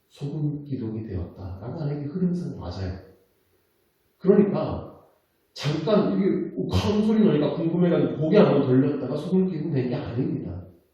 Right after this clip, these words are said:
세상의 것에 미련을 버리지 못하고 소돔으로 돌아가는 거예요. 그러니까 우리가 얻을 수 있는 교훈은 분명하죠. 주님 다시 오시면 다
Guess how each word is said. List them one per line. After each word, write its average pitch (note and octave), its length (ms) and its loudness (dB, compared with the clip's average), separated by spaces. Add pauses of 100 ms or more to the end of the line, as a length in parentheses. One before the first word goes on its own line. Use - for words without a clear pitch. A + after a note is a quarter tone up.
(800)
세상의 A3 540 4
것에 D3+ 360 0
미련을 D#3+ 500 6
버리지 C3 380 2
못하고 - 840 -8 (560)
소돔으로 F3 500 -4
돌아가는 - 460 0 (220)
거예요. - 200 -16 (1700)
그러니까 C3 720 4
우리가 G3 280 4
얻을 G3+ 260 2
수 - 180 -2
있는 A#2+ 260 0
교훈은 G#2+ 440 -2
분명하죠. F#2 920 -8 (800)
주님 F3 340 4
다시 - 320 -2
오시면 B2 420 -6
다 - 60 -16